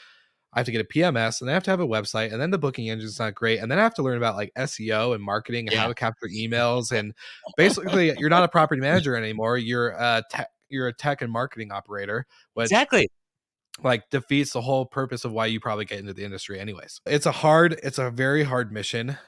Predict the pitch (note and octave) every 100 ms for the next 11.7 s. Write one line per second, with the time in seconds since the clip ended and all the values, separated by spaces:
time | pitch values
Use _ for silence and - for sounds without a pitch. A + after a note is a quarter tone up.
0 | _ C3+ B2 A#2 - B2+ A#2 B2 A#2+ C3+
1 | B2 A2 A#2+ A#2+ A#2 - - D3 F3 D#3
2 | B2+ A#2 - G#2+ G#2+ A#2 A2+ A2 G#2 -
3 | A#2 A#2 A2 - - _ _ C#3+ C3 D3
4 | B2+ D3+ D3+ C#3 C#3 E3+ E3+ C#3 B2 A2+
5 | A2+ - C3 A#2+ A2+ A2+ G#2+ A#2 G#2 F2+
6 | A#2 A2 G#2 F#2+ G#2+ G#2+ G#2 G2 - G2+
7 | G2 F2 G#2+ G#2+ G2+ - - _ _ _
8 | _ _ _ B2+ A#2+ A2 A#2 A#2 A#2+ C3+
9 | C3 A#2+ G2+ A2 G#2+ G#2 G2 - G#2 -
10 | G#2+ G#2+ G#2 F#2+ F#2 - F2 - C#2+ D#2+
11 | _ A2 A2+ - A#2+ A2